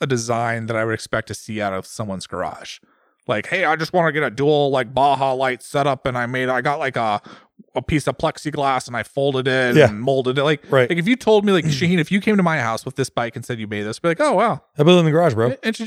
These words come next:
Speaker 1: interesting job." I'm like,
Speaker 2: Found
Speaker 1: "Yeah, that
Speaker 2: some,
Speaker 1: makes sense."
Speaker 2: some, found some aluminum on the side of the road and put that shit together.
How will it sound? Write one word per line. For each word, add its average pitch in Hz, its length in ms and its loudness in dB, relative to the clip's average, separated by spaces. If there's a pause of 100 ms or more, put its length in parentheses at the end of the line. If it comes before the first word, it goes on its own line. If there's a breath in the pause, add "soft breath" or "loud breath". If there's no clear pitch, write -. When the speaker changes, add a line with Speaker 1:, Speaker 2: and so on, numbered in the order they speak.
Speaker 1:
interesting 208 500 -2
job." 196 280 4
I'm 151 80 -2
like, 165 100 0
Speaker 2:
Found - 20 -8
Speaker 1:
"Yeah, 160 120 6
that 143 80 4
Speaker 2:
some, 160 100 4
Speaker 1:
makes 139 160 2
sense." 156 260 2
Speaker 2:
some, - 80 -20
found 156 160 0
some 143 140 0
aluminum 151 340 4
on 143 60 2
the 135 60 2
side 151 160 2
of 143 40 2
the 139 80 4
road 147 220 4
and 131 100 -2
put 135 80 -4
that 143 120 0
shit 135 140 -8
together. 127 360 0